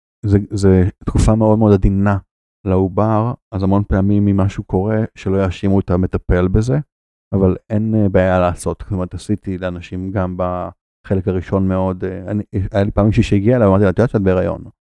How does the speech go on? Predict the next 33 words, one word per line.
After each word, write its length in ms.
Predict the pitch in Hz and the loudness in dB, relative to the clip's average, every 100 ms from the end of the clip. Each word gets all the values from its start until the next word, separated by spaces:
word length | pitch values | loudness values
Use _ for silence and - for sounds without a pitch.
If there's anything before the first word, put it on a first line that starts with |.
| _ _ _ | _ _ _
היא 60 | - - _ - | -20 -20 _ 0
אומרת 200 | 98 - | 0 2
לי, 120 | 95 | 2
"לא, 220 | 92 92 | 4 4
אני 120 | 107 | 4
לא." 160 | 95 90 | 4 2
אמרתי 240 | 98 95 | 2 0
לה, 120 | 95 87 - - - 98 | 0 0 -2 -6 -6 -2
"את 80 | |
בהיריון, 520 | 104 95 92 139 98 92 | 2 4 4 4 2 -2
אני 140 | 95 101 | 0 2
מרגיש 360 | 92 98 90 | 2 2 0
דופק 440 | - 95 - - - | 0 0 0 -4 -6
בתוך 220 | 92 92 | -6 -2
ה-, 200 | 101 120 | -2 -2
בתוך 240 | 110 92 107 | -2 -2 0
בטן", 380 | 147 - 92 | -2 -2 -8
זאת 100 | 92 | -8
אומרת, 340 | 104 95 92 - _ _ _ _ 107 | -6 -6 -10 -16 _ _ _ _ -4
זה 100 | 98 | -2
מורגש. 600 | 87 101 135 113 - - _ _ - | -2 0 0 0 -6 -16 _ _ -6
אה, 220 | 92 90 92 | -2 -2 -2
והיום, 440 | 98 95 95 95 95 | 0 2 4 2 0
אה, 180 | 90 87 | -2 -6
יש 180 | 92 - | -10 -12
לה 60 | |
תינוקת, 440 | - 92 113 - 113 | -8 -2 -2 0 -2
<laughs> 500 | - - - - - | -4 -8 -16 -20 -4
לי, 200 | 98 92 | -2 0
ראיתי 240 | 98 107 | 0 0
את 60 | 123 | 0
התינוקת 480 | 107 107 101 101 - | 0 2 0 -2 -8
שלה, 260 | 95 90 | -4 -4